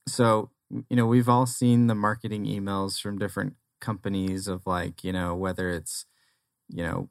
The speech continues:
"Hey, we're here, we're, we're open." Um, basically, like,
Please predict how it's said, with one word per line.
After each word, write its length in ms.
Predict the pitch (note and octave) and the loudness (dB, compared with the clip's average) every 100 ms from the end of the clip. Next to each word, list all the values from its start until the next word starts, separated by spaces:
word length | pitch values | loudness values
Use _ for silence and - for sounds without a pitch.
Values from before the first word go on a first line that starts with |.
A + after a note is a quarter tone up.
| _ | _
"Hey, 200 | - D3+ | 2 6
we're 200 | D3 C#3 B2 | 8 6 2
here, 800 | - D3+ C#3 A2 F#2 F2 E2+ - | 0 4 4 4 2 0 -2 -6
we're, 360 | - B2+ C3 A#2+ | 0 4 4 2
we're 180 | C#3 D3 | 2 2
open." 880 | D#3 D#3 C#3 A#2 G2+ F#2 F2+ F2 A#2 - | 2 0 0 -2 -2 -4 -4 -6 -8 -6
Um, 340 | G#2 F#2+ F#2 | -4 -4 -4
basically, 600 | G2+ A2+ - A2+ G#2+ G2+ | -4 -4 -4 -8 -4 0
like, 400 | F#2+ F2 E2+ - | 0 0 -4 -10